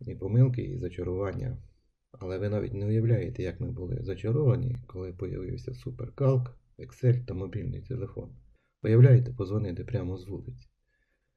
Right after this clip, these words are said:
Коли появився суперкалк, знайомий головух звільнився з роботи, взяв десять кооперативів і вів їх в бухгалтерію.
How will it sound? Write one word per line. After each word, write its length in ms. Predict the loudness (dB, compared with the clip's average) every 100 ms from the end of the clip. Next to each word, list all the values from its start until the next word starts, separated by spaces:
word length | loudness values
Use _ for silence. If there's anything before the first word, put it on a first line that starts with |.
| _ _ _ _ _ -4
Коли 220 | -2 0
появився 520 | 0 0 0 -4 -8
суперкалк, 800 | -8 -6 -8 -2 -2 -2 -6 -20 _
знайомий 480 | -8 -4 -2 -4 -6
головух 540 | -6 -4 -2 -2 -2 -6
звільнився 480 | -4 0 0 0
з 60 | -2
роботи, 520 | -2 -2 -6 -8 -12 -14 -18 -20 _ -8
взяв 300 | -6 -4 -6
десять 320 | -8 -8 -10
кооперативів 800 | -8 -6 -6 -6 0 2 0 -2
і 60 |
вів 200 | 2 6
їх 180 | 6 2
в 20 |
бухгалтерію. 760 | -6 -10 -8 -10 -12 -12 -14